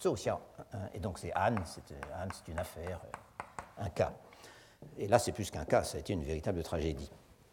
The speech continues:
C'est donc le Zhou Xiaoan, au cours duquel des milliers de délinquants fiscaux, dont les arriérés étaient parfois colossaux, euh, ont été convoqués, emprisonnés, euh, pressurés et ravalés à la condition d'hommes du commun, donc ils perdaient tous leurs titres et tout, tous leurs postes s'ils en avaient,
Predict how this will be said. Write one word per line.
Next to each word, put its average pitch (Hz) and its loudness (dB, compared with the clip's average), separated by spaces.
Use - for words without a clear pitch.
C'est - 6
donc 147 8
le 117 8
Zhou 127 10
Xiaoan, 117 8
au 120 8
cours 135 8
duquel 131 10
des 123 8
milliers 143 10
de 110 8
délinquants 101 6
fiscaux, 147 2
dont 95 0
les 87 2
arriérés 92 2
étaient 87 -2
parfois 85 -4
colossaux, 110 2
euh, 92 4
ont 104 4
été 110 2
convoqués, 123 6
emprisonnés, 117 4
euh, 87 0
pressurés 123 4
et 127 6
ravalés 104 8
à 117 10
la 95 8
condition 92 2
d'hommes 110 8
du 90 2
commun, 87 2
donc 90 -2
ils 90 -6
perdaient 95 -2
tous - -8
leurs - -4
titres - -4
et 67 -4
tout, 82 -8
tous - -6
leurs 71 -4
postes - 2
s'ils - -6
en 73 -4
avaient, 135 2